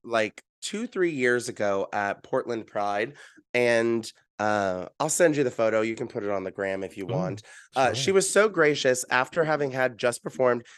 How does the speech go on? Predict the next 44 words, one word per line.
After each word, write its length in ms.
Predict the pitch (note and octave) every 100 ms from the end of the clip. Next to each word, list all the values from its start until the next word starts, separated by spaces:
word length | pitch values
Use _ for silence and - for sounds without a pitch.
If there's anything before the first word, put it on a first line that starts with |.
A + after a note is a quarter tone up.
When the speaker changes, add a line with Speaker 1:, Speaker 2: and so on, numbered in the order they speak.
| -
Speaker 1:
shared 300 | - E3 E3
some 140 | E3
time 280 | D3 B2+ B2+
with 180 | B2+ B2
me, 380 | B2 B2 A#2+ - -
gave 200 | A2+ B2
me 80 | B2+
some 240 | A#2+ A#2 A#2
really 260 | B2 B2+
cool 300 | C3 C3 B2
advice. 580 | A#2+ G#2 G#2 G2+ G2 - - - - -
Speaker 2:
Mm. 60 | B2
Speaker 1:
Um, 400 | A#2+ A#2 A2+ -
one 280 | B2+ D3 D#3
of 100 | D3
the 80 |
things 240 | D3 C#3 A#2+
that 120 | -
she 140 | -
said 240 | G#2 C#3 B2
at 120 | A2+
that 120 | G2+
time 260 | A#2 G#2 G#2
was, 180 | G2+ - - - -
um, 720 | A#2+ G#2+ G2+ F#2 F2 F2 F2 - _ _ _ _ - _ _ _ -
"If 100 | C#3
there's 160 | F3+ F#3+
ever 140 | A3+
something 300 | G#3 F#3+ F3+
that 140 | F3+
you 200 | D#3+ D#3+
know 400 | D#3 C3 B2+ B2+ -
you 200 | B2 C3
create 520 | - C#3+ B2 C3 - _ -
that 120 | -
you're 140 | A#2+
really 240 | G#2+ A2+ E3+
proud 280 | - G2
of, 200 | F#2+ D3+ _ _ _ _ _ _ _ _ -
make 140 | B2
sure 160 | - D3
I 60 |
see 180 | E3+ -
it. 100 | -